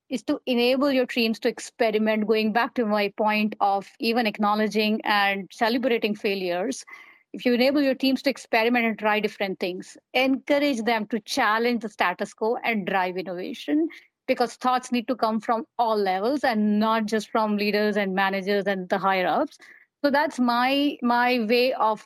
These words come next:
building winning teams that can all con-, contribute towards a purpose. And you also mentioned, yeah, about diversity and inclusion. Absolutely a topic which I'm personally very passionate about. And it is important because leadership is about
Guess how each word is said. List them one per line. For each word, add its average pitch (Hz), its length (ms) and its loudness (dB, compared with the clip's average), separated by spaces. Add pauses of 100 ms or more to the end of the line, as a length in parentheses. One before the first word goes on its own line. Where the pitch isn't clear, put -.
building 226 580 2
winning 214 340 0
teams 214 380 0
that 214 160 0
can 214 160 0
all 220 180 2
con-, 202 240 -2 (180)
contribute 208 460 -2
towards 208 320 0
a 196 60 -2
purpose. 240 640 -2 (600)
And 262 120 2
you 277 100 4
also 285 220 0
mentioned, 247 420 0
yeah, 220 180 2
about 214 240 0
diversity 208 500 0
and 190 120 -2
inclusion. 196 440 -4 (120)
Absolutely 233 680 0
a 202 200 0
topic 214 420 -2
which 208 220 -4
I'm 208 260 -2
personally 214 460 -2
very 214 300 0
passionate 196 500 -2
about. 180 460 -2 (800)
And 240 160 2
it 269 80 0
is 330 120 0
important 254 640 0 (240)
because 269 280 0
leadership 247 420 -2
is 254 120 -2
about 196 300 -2